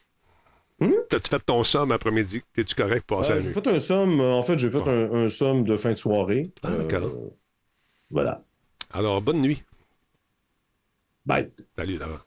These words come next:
Speaker 2: Laurent Lassalle, mesdames et messieurs. Vous l'aimez, vous le chérissez, juste sérieux, allez faire un tour, si ce n'est pas déjà le cas. Très, très cool,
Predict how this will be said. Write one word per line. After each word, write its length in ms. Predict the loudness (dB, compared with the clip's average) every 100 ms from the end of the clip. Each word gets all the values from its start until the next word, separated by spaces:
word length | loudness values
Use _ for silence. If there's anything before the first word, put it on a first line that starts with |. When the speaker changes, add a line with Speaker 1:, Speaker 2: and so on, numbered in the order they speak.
| _
Speaker 2:
Laurent 220 | -4 0
Lassalle, 340 | 0 0 0 0
mesdames 160 | -2 -8
et 40 |
messieurs. 280 | -6 -4 -4
Vous 100 | 0
l'aimez, 240 | 2 2
vous 100 | 2
le 60 | 2
chérissez, 440 | 2 2 2 -2
juste 200 | -2 -2
sérieux, 260 | -2 -2 -2
allez 100 | -4
faire 180 | -4 -6
un 60 | -8
tour, 180 | -10
si 80 | -8
ce 60 | -8
n'est 60 |
pas 120 | -4 -2
déjà 220 | -2 -4
le 60 |
cas. 140 | -8 -14 -16 -20 -20 -20 -20 -20 -20 _
Très, 160 | -2 -2
très 180 | -2 -8
cool, 160 | -10